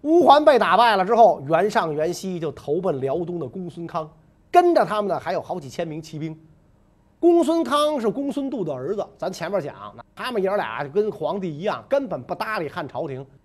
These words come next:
所以有人劝曹操乘胜再度追击，曹操说呢，用不着。公孙康很快会把袁尚、袁熙的人头送来，不必劳师动众。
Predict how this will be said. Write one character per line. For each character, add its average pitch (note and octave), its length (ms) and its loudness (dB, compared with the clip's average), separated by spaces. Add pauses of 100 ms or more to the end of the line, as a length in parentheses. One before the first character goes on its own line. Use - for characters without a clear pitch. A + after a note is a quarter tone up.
(540)
所 B3 180 6
以 D#4 100 6
有 G#3 160 6
人 G#3+ 160 2
劝 A#3 200 -2
曹 G3 220 -4
操 G#3 260 2
乘 G3 280 -6
胜 F#3 200 -6
再 F3+ 240 -6
度 D#3 180 -8
追 G3 200 -6
击， G3 240 -8 (560)
曹 A3 220 2
操 A#3+ 160 4
说 A3 180 4
呢， D#3 220 2 (1200)
用 G3+ 180 4
不 D#3 80 0
着。 D3+ 320 0 (760)
公 C#4+ 200 0
孙 C4 220 -2
康 B3 300 2
很 C#3+ 260 -8
快 A#3 220 2
会 F3+ 180 -2
把 B2+ 180 -4
袁 C#3+ 300 -4
尚、 G#3 240 -4
袁 D3 180 -6
熙 G3 200 -10
的 D#3 100 -4
人 C3+ 180 -8
头 D3+ 220 -8
送 E3+ 240 -6
来， G#2+ 160 -14 (300)
不 A3+ 200 -4
必 A#3 220 -2
劳 D3+ 260 -2
师 G#3 280 -8
动 E3 200 -8
众。 F#3+ 140 -6